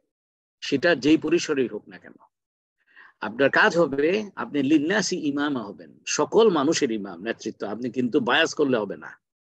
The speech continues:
এই মুস-, ইসলামের এই যে beautiful মেসেজটা আমরা মুসলমানরা দিতে পারতেছি না, আমরা, ও, আমা-, আমরা failure হচ্ছি আমরা। হ্যাঁ, অনেক অমুসলিম মনে করে, even মুসলমানদের ভিতরে যারা নন প্র্যাকটিসিং, আমাদের তো সুবহানাল্লাহ,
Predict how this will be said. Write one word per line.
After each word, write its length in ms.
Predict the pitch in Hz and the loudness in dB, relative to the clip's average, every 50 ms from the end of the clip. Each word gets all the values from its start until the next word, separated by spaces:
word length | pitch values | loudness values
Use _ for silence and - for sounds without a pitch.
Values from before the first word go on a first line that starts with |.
| _ _ _ _ _ _ _ _ _ _ _ | _ _ _ _ _ _ _ _ _ _ _
এই 140 | - 127 139 | -2 -2 0
মুস-, 340 | 135 135 139 135 - - 156 - | 2 4 2 2 2 0 -2 -2
ইসলামের 640 | - 131 - - - 151 170 202 208 208 214 185 | -2 -2 0 2 2 2 4 4 2 4 4 4
এই 80 | 170 151 | 4 4
যে 120 | 120 143 | 2 0
beautiful 600 | 143 - - 170 220 269 247 190 262 233 208 190 | -2 -2 0 0 2 2 2 4 4 4 4 4
মেসেজটা 500 | 170 160 143 - - 175 - - - 151 | 4 0 -2 -2 -4 -6 -6 -6 -8 -8
আমরা 180 | 139 135 139 139 | -8 -6 -6 -6
মুসলমানরা 640 | 127 123 117 - 143 123 120 123 123 123 117 113 | -6 -6 -6 -8 -8 -8 -8 -8 -6 -6 -4 -4
দিতে 260 | 110 110 110 - 131 | -4 -6 -6 -6 -8
পারতেছি 420 | 117 - 113 - - 123 113 - 110 | -8 -8 -10 -8 -8 -8 -6 -6 -8
না, 120 | 107 101 | -8 -8
আমরা, 340 | 101 101 104 110 113 117 - - _ _ _ _ _ _ _ _ _ - | -8 -6 -4 -4 -4 -6 -6 -10 _ _ _ _ _ _ _ _ _ -4
ও, 100 | - 107 | -4 -4
আমা-, 260 | 101 - - 107 117 | -2 -4 -6 -4 -4
আমরা 180 | 123 120 131 131 | -4 -2 -4 -2
failure 500 | - - 185 233 233 208 170 131 110 98 | 2 6 6 8 8 8 6 6 4 2
হচ্ছি 320 | 92 - - - - - | -4 -12 -14 -18 -18 -20
আমরা। 260 | - - - - - - _ _ _ _ _ _ _ _ _ _ _ _ _ _ _ _ | -20 -20 -20 -20 -20 -20 _ _ _ _ _ _ _ _ _ _ _ _ _ _ _ _
হ্যাঁ, 240 | - 131 113 107 85 | -2 0 0 0 0
অনেক 520 | 69 - 131 143 170 208 226 226 - 180 | 0 0 2 2 4 4 4 4 4 2
অমুসলিম 480 | 180 165 165 160 - - 190 180 170 160 | 0 0 0 -2 -4 -2 -2 -2 0 0
মনে 240 | 147 143 147 180 185 | 0 2 2 2 0
করে, 420 | - 135 120 101 101 95 87 - _ _ _ _ _ - | 0 -2 -4 -4 -6 -6 -10 -14 _ _ _ _ _ -8
even 240 | 139 160 214 220 202 | 0 2 2 2 4
মুসলমানদের 760 | 180 160 151 135 - 170 175 175 180 214 233 214 190 208 185 | 2 0 -2 -2 0 -2 -2 0 0 0 0 0 0 0 0
ভিতরে 340 | 165 170 156 165 160 151 143 | 0 0 0 2 2 2 2
যারা 260 | 131 147 147 151 147 | 2 0 -2 -2 -2
নন 300 | 135 135 151 160 160 151 | -2 -2 -2 -2 -4 -4
প্র্যাকটিসিং, 580 | - - 180 180 _ _ - 139 - - 101 82 _ _ _ _ _ - | -4 -4 -6 -6 _ _ -14 -12 -12 -12 -12 -14 _ _ _ _ _ -16
আমাদের 260 | 123 131 131 131 127 - | -12 -10 -10 -10 -10 -6
তো 120 | - 131 120 | -6 -6 -4
সুবহানাল্লাহ, 720 | - - 113 101 - - 147 143 135 120 110 107 110 | -4 -4 -6 -6 -4 -4 -4 -2 -4 -4 -6 -8 -8